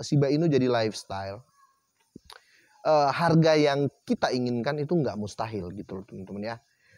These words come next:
Oke, perkembangan tersebut dapat melihat sebagai trik, eh, sebagai Kickstarter bagi Shiba Inu bergerak ke arah yang mungkin membawanya menuju angka satu sen. Saya sih yakin.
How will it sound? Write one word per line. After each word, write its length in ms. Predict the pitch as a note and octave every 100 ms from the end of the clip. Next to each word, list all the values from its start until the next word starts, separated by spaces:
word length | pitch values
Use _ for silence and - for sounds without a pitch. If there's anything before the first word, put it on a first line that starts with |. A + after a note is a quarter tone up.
| _
Oke, 240 | F#3 F3+
perkembangan 480 | B2+ F3+ G#3+ A3 A3
tersebut 240 | G3+ G3+
dapat 240 | G#3 F#3 F3
melihat 240 | E3+ E3
sebagai 320 | E3 D3 D3
trik, 320 | - G#3+ - -
eh, 480 | C#3+ C#3 C3+ B2
sebagai 480 | B2+ D3 C#3 C3+ D3+
Kickstarter 560 | - F3 - E3 F3+ E3+
bagi 160 | C#3
Shiba 240 | B2+ B2+ A2
Inu 160 | A2+
bergerak 480 | C#3 A2+ A2+ A#2+ -
ke 20 | -
arah 240 | B2+ C3+
yang 240 | C#3+ B2+ C3
mungkin 400 | B3 C4 B2+ B2
membawanya 640 | A#2 A2+ A2 G#2+ A2 C3+
menuju 400 | B2 G#2+ G#2+ A2+ -
angka 320 | G#2+ A2+ A#2
satu 240 | G#2 F#2+ F#2+
sen. 400 | - F#2+ F#2 - _ _ _ _ _ _ _
Saya 240 | G2 G2
sih 160 | A2+ A2
yakin. 320 | F2+ -